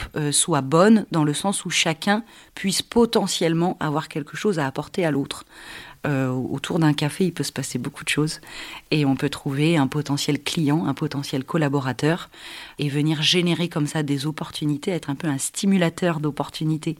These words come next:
entre les habitants du cowork. Le but étant de fédérer un vivier de talents,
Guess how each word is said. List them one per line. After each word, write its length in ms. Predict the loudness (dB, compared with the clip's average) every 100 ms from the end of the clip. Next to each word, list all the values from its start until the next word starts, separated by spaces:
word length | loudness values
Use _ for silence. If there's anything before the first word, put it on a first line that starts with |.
| -12 -20 -10
entre 400 | 2 2 2 -2
les 300 | 0 0 0
habitants 480 | -2 -4 -4 -2 -2 -4 -8
du 120 | -8
cowork. 560 | 0 2 2 0 -8 -12 -16 -16 -16 -6
Le 100 | -4
but 280 | -2 -4 -4
étant 340 | 0 2 2 0 -4 _ -6
de 200 | -2 -2
fédérer 580 | 0 2 2 2 2
un 160 | 2 2
vivier 400 | 0 -4 -2 -2
de 60 | -2
talents, 420 | 0 2 2